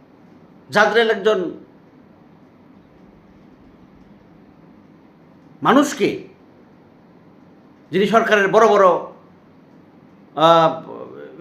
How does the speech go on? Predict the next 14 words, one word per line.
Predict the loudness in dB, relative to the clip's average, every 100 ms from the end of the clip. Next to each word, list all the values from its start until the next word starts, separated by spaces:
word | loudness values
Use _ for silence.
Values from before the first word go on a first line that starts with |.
| -20 -20 -16 -10
ডি-, | -4 -4
ডিপার্টমেন্টে | -4 0 0 2 -2 0 0 0 -4 -18 -20 _ _ -20 _ -20 _ _ -6
দায়িত্ব | 0 2 2
পালন | 2 2
করেছেন, | 0 -2 -4 -6 -8 -20 -20 _ -6
তারপর | -4 -4
সাংবাদিকতা | -4 0 2 2 0 0
এসেছেন, | -2 -6 -6
সাংবাদিকতা | -6 -4 -4 -4 -4
করেছেন, | -4 -4 -6 -6
আগে | -8
থেকে | -8 -4
লেখালেখি | -4 -4 -8 -6
করতেন, | -6 -4 -6